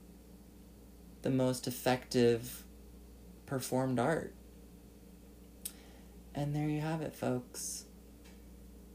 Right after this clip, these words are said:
J'adore Pam Tanowitz. I'm sorry this episode wasn't a funny at all.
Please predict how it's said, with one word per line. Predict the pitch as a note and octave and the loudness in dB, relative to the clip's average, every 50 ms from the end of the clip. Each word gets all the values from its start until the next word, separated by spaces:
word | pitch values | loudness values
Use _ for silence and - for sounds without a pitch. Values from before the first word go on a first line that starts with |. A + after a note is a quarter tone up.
| - - - - - - - - - - - - - - - - | -18 -18 -16 -16 -16 -16 -16 -18 -18 -18 -18 -18 -18 -14 -6 -2
J'adore | B2+ B2 B2+ C3 B2+ B2 B2 B2 B2+ C3 C3+ C3+ C3 - | 0 2 4 4 2 4 6 10 10 12 12 10 10 6
Pam | D3+ D3+ D3 D3 D3 D3+ D3+ D3+ | 4 4 4 6 6 6 6 6
Tanowitz. | D3+ - D3+ C#3+ C#3+ C#3 C3+ B2+ A#2+ A#2+ A#2+ A#2+ A#2+ - - - - | 4 4 4 2 4 4 6 6 6 6 6 4 4 2 2 2 2
I'm | - D#3 | 4 2
sorry | D3+ - E3 D#3 F3 G#3 | 4 6 6 8 8 8
this | A#3 A#3+ A#3+ - | 8 6 4 4
episode | - B2+ - B2 - C3+ C3 B2+ | 4 2 2 2 2 4 4 6
wasn't | C3 B2+ B2 C3 B2 | 6 6 6 6 4
a | B2 | 4
funny | - - B2+ B2 B2 B2 | 4 4 4 4 6 6
at | A#2+ B2 | 4 4
all. | C#3+ F3 F#3+ - - - | 4 2 0 -2 -4 -8